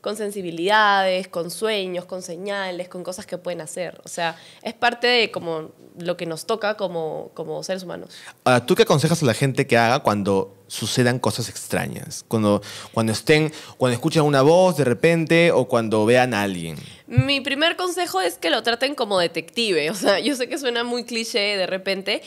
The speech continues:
Speaker 2: Claro.
Speaker 1: pero hay que analizar en qué momento vino, qué es lo que estabas haciendo, qué es lo que te dijo, cuál fue el tono de voz, ¿estaba molesto, estaba amable, era un requerimiento, te lo pedía o te lo decía con cariño? Hay que como, y,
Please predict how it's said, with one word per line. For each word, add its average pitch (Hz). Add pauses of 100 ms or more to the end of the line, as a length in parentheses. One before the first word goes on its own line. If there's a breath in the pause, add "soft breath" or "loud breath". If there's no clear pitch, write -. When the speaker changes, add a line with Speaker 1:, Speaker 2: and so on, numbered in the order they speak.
(100)
Speaker 2:
Claro. 185
Speaker 1:
pero 233
hay 240
que 262
analizar 208 (380 loud breath)
en 220
qué 262
momento 254
vino, 196 (340 loud breath)
qué -
es 285
lo 269
que 208
estabas 196
haciendo, 180 (180)
qué 269
es 302
lo 311
que 233
te 185
dijo, 220
cuál 277
fue 269
el 269
tono 240
de 196
voz, 202
¿estaba 160
molesto, 202
estaba 156
amable, 185
era 170
un 165
requerimiento, 165
te 180
lo 160
pedía 214 (220 loud breath)
o 202
te 208
lo 180
decía 185
con 185
cariño? 214 (420 loud breath)
Hay 226
que 320
como, 233 (160)
y, 220